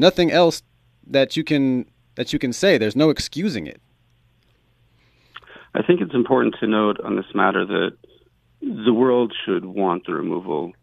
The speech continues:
Speaker 2: of Hamas at all costs, not only for the benefit and the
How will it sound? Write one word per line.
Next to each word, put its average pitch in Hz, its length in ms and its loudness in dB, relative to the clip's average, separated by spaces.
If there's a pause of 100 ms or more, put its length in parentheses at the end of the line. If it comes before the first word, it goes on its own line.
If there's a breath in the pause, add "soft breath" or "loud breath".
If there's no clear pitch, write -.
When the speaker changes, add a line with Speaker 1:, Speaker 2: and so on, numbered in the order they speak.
(280)
Speaker 2:
of 92 180 -6
Hamas 90 360 -2
at 90 60 -2
all 82 140 0
costs, - 520 -4
not 113 220 2
only 101 540 0 (520)
for 104 220 0
the 92 100 -8
benefit 90 580 -2 (360)
and 117 160 -4
the - 80 -20